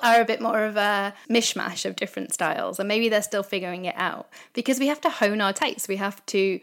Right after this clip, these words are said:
refine it over time. And that is the reason why if you want to be a fashion designer, you go and study fashion. That's the reason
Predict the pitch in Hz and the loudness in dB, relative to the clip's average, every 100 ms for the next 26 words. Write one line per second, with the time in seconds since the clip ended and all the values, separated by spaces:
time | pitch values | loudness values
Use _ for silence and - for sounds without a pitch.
0 | - - 185 196 - 196 190 190 220 285 | -12 -14 -12 -10 -2 -2 0 -4 -4 -6
1 | _ 208 202 196 - - 185 170 180 233 | _ -2 -2 -6 -10 -4 -2 -2 -2 -6
2 | 277 - 214 202 220 220 190 190 233 185 | -6 -2 2 4 4 0 -2 -2 -2 -2
3 | 185 185 185 180 - 208 190 190 165 196 | -4 0 0 0 -4 -4 -4 -4 -4 -2
4 | 226 226 - 196 190 190 190 190 190 190 | 0 0 -2 -4 -2 -2 -2 -6 -6 -4
5 | 180 175 - 170 156 - 139 - - - | -4 -6 -8 -8 -8 -4 -4 -4 -10 -10
6 | 196 - 202 - 208 196 202 190 | -10 -4 -4 -2 -2 -2 -4 -10